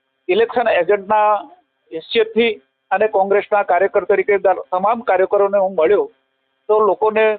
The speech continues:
ખૂબ જ ઉમંગ અને ઉત્સાહ હતો.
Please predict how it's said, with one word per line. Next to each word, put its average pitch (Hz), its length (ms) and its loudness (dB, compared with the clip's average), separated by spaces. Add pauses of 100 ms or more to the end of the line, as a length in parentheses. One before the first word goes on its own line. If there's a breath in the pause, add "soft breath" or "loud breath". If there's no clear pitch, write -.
ખૂબ 240 260 0
જ 254 80 0 (540)
ઉમંગ 214 400 0 (100)
અને 202 220 0
ઉત્સાહ 202 400 -2
હતો. 175 320 0